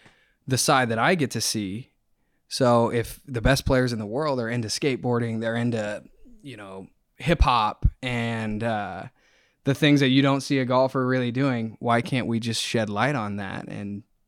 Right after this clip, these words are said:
and just accept that we're all like-minded and we all like the same game and same music,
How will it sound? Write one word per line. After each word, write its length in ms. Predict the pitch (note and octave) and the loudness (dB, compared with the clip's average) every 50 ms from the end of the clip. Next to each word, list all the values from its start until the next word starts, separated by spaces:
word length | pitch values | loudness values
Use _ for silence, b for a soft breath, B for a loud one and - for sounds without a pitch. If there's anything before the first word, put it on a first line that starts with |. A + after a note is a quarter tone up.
| _ _ _ _ _ _ _ - | _ _ _ _ _ _ _ -6
and 220 | A2+ A2 A2 G#2 | -4 -4 -2 -2
just 220 | G#2+ A2 - - - _ _ _ _ _ _ - - | -4 -4 -4 -6 -10 _ _ _ _ _ _ -8 -8
accept 420 | B2+ - - - D#3+ C#3 C#3+ - | -6 -4 -2 2 2 2 2 2
that 100 | B2+ B2 A#2+ | 0 0 2
we're 180 | B2+ B2+ B2+ | 4 6 6
all 420 | A#2+ B2 C3 C3 C3 B2+ B2 A#2 A2+ | 8 8 8 8 6 6 4 2 -2
like-minded 840 | A2+ A#2+ A#2+ A#2+ B2+ B2 - C3 B2 B2 B2+ C3 C3 D3 D#3 E3 E3 | -4 -4 -2 -2 -2 -2 -4 -2 -2 -2 0 2 2 4 4 4 4
and 300 | C#3+ B2+ A#2+ A#2 A2+ A2 - | 2 2 0 -2 -4 -6 -6
we 240 | B2+ B2+ B2 A#2+ | -2 -2 0 2
all 160 | A#2 A#2 B2 B2 | 2 2 2 2
like 220 | A#2+ B2 B2 - | 2 0 -2 -2
the 60 | B2 - | -4 -4
same 260 | - B2+ A#2+ A#2+ A2+ | -2 -2 0 0 0
game 380 | A2+ A#2 A#2 B2+ C#3+ D#3+ - | -2 -2 -2 -4 -4 -4 -4
and 260 | - G#2 A2 A2 - - | -4 -4 -6 -8 -8 -8
same 260 | - B2+ A#2+ A#2 A2+ | -6 -4 -2 0 0
music, 600 | A#2 B2 B2+ B2+ C#3 C#3+ D3+ D3 - - - _ | 0 0 0 -2 -4 -8 -8 -10 -14 -18 -20 _